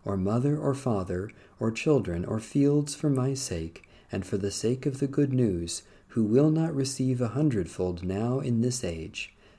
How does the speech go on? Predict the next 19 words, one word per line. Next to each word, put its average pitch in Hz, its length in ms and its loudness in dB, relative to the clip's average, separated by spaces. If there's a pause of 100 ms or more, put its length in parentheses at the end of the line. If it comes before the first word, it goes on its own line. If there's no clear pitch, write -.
houses, 120 680 -2 (300)
brothers 131 380 2
and 156 120 2
sisters, - 640 -6 (260)
mothers 127 480 2
and 151 180 0
children, 98 560 0 (260)
and 135 180 0
fields, 85 600 0 (320)
with 123 220 -2
persecutions, - 1000 -4 (520)
and 104 320 2
in 123 120 2
the 127 160 4
age 123 220 2
to 135 120 -2
come, 95 440 -2 (180)
eternal 98 460 -2
life. 87 560 -6